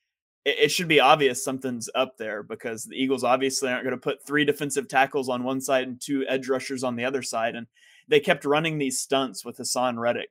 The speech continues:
where the defensive tackles would, would push, push against the line slide, and then they would just loop Reddick around. And he got a couple sacks. He had another couple that were free runs, and the ball just came out quick. So, I mean, there's pros and cons to that. It opens you up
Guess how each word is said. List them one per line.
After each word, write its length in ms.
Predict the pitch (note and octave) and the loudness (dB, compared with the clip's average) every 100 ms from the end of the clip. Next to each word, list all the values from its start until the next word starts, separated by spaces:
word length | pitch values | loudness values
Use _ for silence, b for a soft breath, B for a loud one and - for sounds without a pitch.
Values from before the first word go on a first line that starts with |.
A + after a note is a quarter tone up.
| _ | _
where 160 | B2+ B2 | -6 -4
the 80 | A#2 | -4
defensive 420 | A#2 C3+ C3 B2+ | -4 -4 -4 -2
tackles 540 | B2+ B2+ B2+ B2+ A#2+ | 2 2 2 -4 -2
would, 180 | A#2+ G#2+ _ _ - | -4 -6 _ _ -4
would 200 | C3 - | -4 0
push, 300 | E3+ D#3+ - - _ | 2 2 -2 -12 _
push 240 | - E3 D#3+ | -2 0 2
against 340 | C#3 D3 - | 0 0 0
the 120 | C3+ | -2
line 340 | B2 B2 C3 C3 | -2 0 0 -2
slide, 480 | - C3+ C3 C3 B2 | -2 0 2 2 -2
and 240 | B2 A#2+ | -4 -6
then 140 | B2 | -4
they 80 | B2+ | -4
would 140 | B2+ A#2 | -4 -6
just 180 | B2 | -10
loop 260 | A#2+ B2+ C3 B2+ | -6 -4 -4 -4
Reddick 280 | B2 B2 | -4 -4
around. 360 | A#2 A2+ A2+ A2 | -6 -6 -6 -6
And 80 | A#2+ | -4
he 80 | C#3+ | 4
got 120 | D3 | 4
a 60 | |
couple 260 | B2 D3+ C#3 | 4 -4 -4
sacks. 600 | - C3 B2+ - - - _ _ _ | 0 2 2 0 -10 -12 _ _ _
He 80 | C#3+ | 4
had 100 | D3+ | 4
another 300 | C#3+ C#3 C#3+ | 6 4 2
couple 400 | C#3 C#3+ C#3+ C3+ | 2 2 4 4
that 120 | B2+ | 2
were 120 | A#2+ | -4
free 280 | A#2 D3+ D3+ | -6 -2 0
runs, 440 | C3 B2+ C3 C3 B2 | 2 2 0 -2 -6
and 100 | A#2 | -6
the 40 | |
ball 220 | A#2 B2 | -2 -2
just 220 | A#2+ A#2+ | -2 -10
came 220 | - B2 A#2+ | -12 -10 -8
out 180 | A#2+ | -8
quick. 380 | - A#2+ A#2+ - | -8 -8 -8 -6
So, 320 | - A2 A2 _ _ _ _ _ _ _ - | -10 -8 -12 _ _ _ _ _ _ _ -4
I 60 | |
mean, 140 | E3+ E3 | 0 2
there's 180 | E3+ - | 2 2
pros 340 | G3+ F#3+ E3 | 0 0 0
and 100 | C3+ | -4
cons 380 | C#3 C#3+ D3 - | 0 0 0 -6
to 100 | C3 | -10
that. 220 | A2+ A#2 | -6 -6
It 100 | A#2+ - | -6 -2
opens 320 | D3+ D#3 C3 | -2 -2 -6
you 160 | B2+ B2 | -2 4
up 220 | B2+ | 4